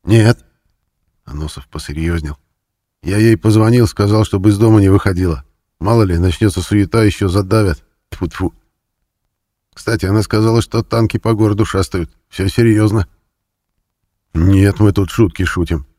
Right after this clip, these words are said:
Развлечь вас сюда приехали вместе с американским президентом». Оскалился я и тут же виновато помотал головой.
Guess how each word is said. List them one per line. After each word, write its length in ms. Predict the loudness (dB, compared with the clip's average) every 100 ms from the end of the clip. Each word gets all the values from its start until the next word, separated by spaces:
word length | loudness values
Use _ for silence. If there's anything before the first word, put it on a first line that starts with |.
| _ -6
Развлечь 580 | -2 0 2 2 2 0
вас 180 | -6
сюда 220 | -4 -6 -4
приехали 500 | -2 0 0 -2 -2
вместе 320 | 0 -2 -4
с 80 | -2
американским 580 | 0 0 0 -2 -2
президентом». 640 | -2 -2 0 0 -2 -4 -14 _ _ _ _ _ _ _ _ _
Оскалился 680 | -18 -18 -10 -6 -4 -6 -4
я 160 | -2 -2
и 40 |
тут 180 | -4 -8
же 100 | -4
виновато 420 | -4 -4 -4 -10
помотал 440 | -10 -6 -8 -6 -6
головой. 420 | -4 -4 -6